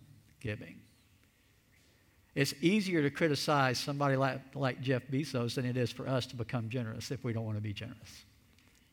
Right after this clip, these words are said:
right? But God has called us to be generous with what we have. So that means it may be small gifts, yes, but small gifts make a huge impact. When Sue Ann and I,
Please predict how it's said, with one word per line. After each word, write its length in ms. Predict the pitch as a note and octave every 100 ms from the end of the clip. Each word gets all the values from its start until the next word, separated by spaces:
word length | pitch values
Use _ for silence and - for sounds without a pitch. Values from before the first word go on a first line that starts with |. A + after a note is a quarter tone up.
| -
right? 180 | A#2 C#3 - - _ _ _ _ - _ - -
But 160 | C#3+ A#2
God 240 | D3 A3+
has 100 | F3
called 300 | - C#3+ C3+
us 80 | C3
to 100 | C3+
be 120 | B2+
generous 320 | C3 B2+ B2
with 120 | C3
what 140 | B2+ -
we 140 | A2+
have. 340 | G2 A2+ A2 - - - _ _ _ - - -
So 100 | -
that 180 | F3 C#4
means 240 | F#3 F3
it 80 | E3+
may 140 | F#3 G#3
be 140 | F#3+
small 360 | - E3+ A3 G3+
gifts, 360 | C3 A#2+ -
yes, 420 | E3 A3+ - - -
but 120 | E3
small 360 | - D#3+ F#3+ A#3
gifts 340 | D#3 C#3+ C#3+
make 420 | C3 D3+ E3+ D#3+ -
a 40 |
huge 400 | D3 E3 C#3+ A#2+
impact. 500 | C#3+ C#3+ C3 A#2 G#2+ - - - - _ - -
When 160 | D3+
Sue 200 | - A3
Ann 180 | G#3+ G#3
and 100 | D#3
I, 280 | B2+ C#3+ D#3+